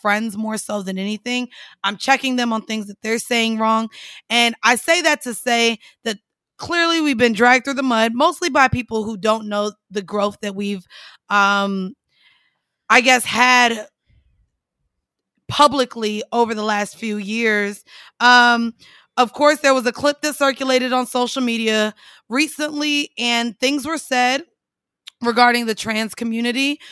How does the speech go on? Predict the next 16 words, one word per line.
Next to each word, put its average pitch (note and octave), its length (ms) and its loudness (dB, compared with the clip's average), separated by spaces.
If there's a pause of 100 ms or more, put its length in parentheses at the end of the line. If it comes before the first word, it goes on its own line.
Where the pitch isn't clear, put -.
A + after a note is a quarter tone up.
(220)
where A#3+ 640 2
Weezy C4 360 -4
and C4+ 180 -4
I A#3 240 -2
both, A3+ 500 0
instead A3+ 360 -2
of G#3 100 -6
checking B3 440 -6
our B3 120 0
guest, C4+ 580 -2 (360)
um, A3+ 520 4 (260)
kind B3+ 260 4
of G#3+ 120 -6
laughed A3 440 -2
things A3+ 300 -8
off C#4+ 340 2